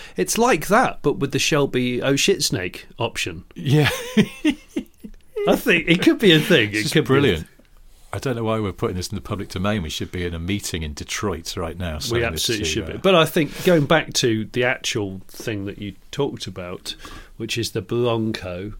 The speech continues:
Speaker 1: um, which I, I remember from a-, watching,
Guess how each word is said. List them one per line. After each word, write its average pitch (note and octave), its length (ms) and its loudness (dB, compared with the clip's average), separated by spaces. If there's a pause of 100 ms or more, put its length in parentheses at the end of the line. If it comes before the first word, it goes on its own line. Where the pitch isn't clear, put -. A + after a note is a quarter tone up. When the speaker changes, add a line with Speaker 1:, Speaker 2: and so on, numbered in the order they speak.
(540)
Speaker 1:
um, G2+ 540 -2
which D3 220 0
I, E3+ 200 6
I D#3 80 4
remember F3 480 6
from D3 500 2
a-, D3 260 4
watching, C#3+ 540 0